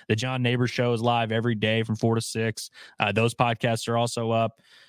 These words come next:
We've got all kinds. I mean, the Natty State Six Pack, we just released a little bit of a, a promo for the Natty State Six Pack, Curtis and I's show, which we discuss a lot of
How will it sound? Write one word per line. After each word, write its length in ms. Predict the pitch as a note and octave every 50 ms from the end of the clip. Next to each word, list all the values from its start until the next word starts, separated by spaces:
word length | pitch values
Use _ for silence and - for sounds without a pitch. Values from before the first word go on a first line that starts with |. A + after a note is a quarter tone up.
| _ _ _
We've 100 | C3 C3+
got 140 | D3 C#3+ C#3
all 140 | C#3+ D3+ -
kinds. 340 | - - C#3+ C#3+ D3 C#3
I 60 | C#3 C#3
mean, 100 | C#3 B2
the 80 | A#2
Natty 220 | A#2 C3 C#3 D3 C#3+
State 240 | - - C3+ A#2
Six 280 | - - - D#3 - -
Pack, 220 | - E3 D3+ D3+ - C3+
we 60 | B2+
just 140 | C3 B2+ C3+
released 300 | E3 D3+ D3 C#3+ - D3
a 40 |
little 160 | C#3 C#3+ C#3+ C3+
bit 100 | C#3 C#3
of 100 | B2+ B2
a, 180 | A2+ G#2+ G#2 - _ _ - - _ -
a 40 | - -
promo 640 | - - F3+ F#3+ G3 G3 E3+ B2+ A2+ G#2 G#2 - -
for 80 | B2
the 40 | A#2
Natty 220 | A#2 B2 B2 B2 A2+
State 280 | - - C3 A#2 A2
Six 280 | - - C3 B2 - -
Pack, 260 | - B2 A#2+ B2+ -
Curtis 300 | - C#3 B2+ B2+ - -
and 100 | B2+ A#2+
I's 340 | A2+ A2+ A2+ G#2+ - - - _ _ _ _ _ _ _
show, 360 | - - - A#2+ A2 A2 A2
which 180 | A2 A2 - A#2
we 80 | A#2
discuss 420 | A#2 - - - - - A#2+ A#2 -
a 60 | A2+
lot 320 | A2+ A#2 A#2 A#2 A#2+ A#2+
of 280 | A#2 A2+ A2 G#2+ G2+